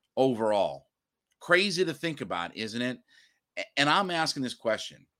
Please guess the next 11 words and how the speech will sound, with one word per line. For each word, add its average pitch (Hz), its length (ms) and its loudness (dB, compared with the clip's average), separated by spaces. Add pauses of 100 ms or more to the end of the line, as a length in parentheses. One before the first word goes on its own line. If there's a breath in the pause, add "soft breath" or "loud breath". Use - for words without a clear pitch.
(800)
because 117 680 0 (720)
he 151 200 -10
took 151 220 -4
a 120 120 0
big 160 280 0
leap 151 340 -2
in 113 120 -6
year 120 200 -2
one, 117 360 -2
year 110 240 -4
two, 85 400 -10